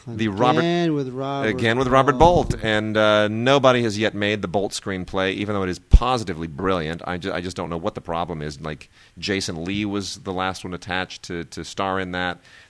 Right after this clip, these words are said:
Speaker 1: They had, uh, uh, Godfrey, uh, what's his name? Uh,
Speaker 2: Gilbert Godfrey?
Speaker 1: No, uh, the, the, the cinematog-, the Koyaanisqatsi guy, Godfrey
Speaker 2: Oh,
Speaker 1: Fricke.
Speaker 2: Godfrey Reggio.
Speaker 1: Frick-, Godfrey Reggio was gonna direct it, and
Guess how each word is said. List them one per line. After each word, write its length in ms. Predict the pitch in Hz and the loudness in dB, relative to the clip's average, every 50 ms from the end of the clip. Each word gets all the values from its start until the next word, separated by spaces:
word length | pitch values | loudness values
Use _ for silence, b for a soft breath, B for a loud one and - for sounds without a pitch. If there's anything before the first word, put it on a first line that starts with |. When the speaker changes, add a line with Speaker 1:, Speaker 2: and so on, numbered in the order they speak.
| B | B
Speaker 1:
They 140 | - 98 92 | -8 -6 -6
had, 360 | 87 90 87 87 87 87 82 | -4 -2 -2 -2 -4 -4 -6
uh, 20 | 85 | -6
uh, 720 | 82 82 80 80 80 80 78 78 - - 80 78 76 78 | -4 -4 -2 -2 -2 -2 -4 -4 -6 -6 -6 -6 -6 -6
Godfrey, 800 | 80 73 - 90 87 90 76 - - 90 90 85 85 85 82 82 82 | -8 -6 -4 -2 -2 -2 -4 -8 -10 -6 -6 -4 -4 -4 -4 -4 -4
uh, 320 | 80 76 76 73 76 78 | -2 -2 -2 -2 -4 -4
what's 200 | 80 90 90 - | -4 -6 -6 -8
his 120 | 85 76 | -10 -10
name? 260 | 80 80 78 78 78 76 | -8 -8 -10 -10 -10 -10
Uh, 100 | 82 82 | -6 0
Speaker 2:
Gilbert 240 | 78 - 160 147 143 | 2 6 6 6 6
Godfrey? 420 | - 139 143 156 - 247 269 247 - - - | 4 2 0 0 0 -2 -4 -4 -4 -8 -8
Speaker 1:
No, 280 | - 110 104 98 98 | -4 -2 -2 0 0
uh, 160 | 98 92 92 | 0 0 -2
the, 180 | 87 85 92 92 | -2 -2 -4 -4
the, 160 | 87 104 101 90 | -2 -4 -4 -4
the 80 | 101 | -4
cinematog-, 420 | - - 127 123 113 - 110 101 92 | -6 -4 -4 -4 -2 -4 -4 -4 -4
the 80 | - | -8
Koyaanisqatsi 720 | - 120 113 110 107 101 - - 101 95 92 - - 85 | -6 -4 -2 -2 -2 -4 -4 -4 -4 -4 -4 -4 -8 -10
guy, 240 | 76 78 71 67 71 | -8 -6 -6 -6 -8
Godfrey 520 | 71 80 80 80 78 - 85 82 80 80 78 - | -8 -6 -8 -8 -8 -8 -8 -8 -8 -8 -6 -4
Speaker 2:
Oh, 80 | 135 | -4
Speaker 1:
Fricke. 100 | 131 107 | -2 0
Speaker 2:
Godfrey 300 | - 147 151 95 156 147 | 0 0 0 0 0 0
Reggio. 440 | 135 135 135 127 110 117 101 95 95 | 0 0 0 -2 -2 -6 -8 -8 -10
Speaker 1:
Frick-, 320 | 90 - - 127 - - | -8 -4 -2 -2 -2 -2
Godfrey 280 | 101 101 95 90 104 101 | -2 -2 -2 -2 -2 -2
Reggio 380 | 92 90 90 85 82 78 78 76 | -2 -2 -2 -2 -2 -4 -4 -4
was 140 | 78 78 | -6 -6
gonna 160 | 73 87 85 78 | -6 -8 -6 -6
direct 360 | 82 87 98 101 98 - 104 | -4 -2 -2 -2 -2 -2 -4
it, 180 | 95 92 - | -4 -4 -4
and 420 | - 80 76 76 76 76 76 71 | -8 -10 -10 -10 -10 -10 -10 -12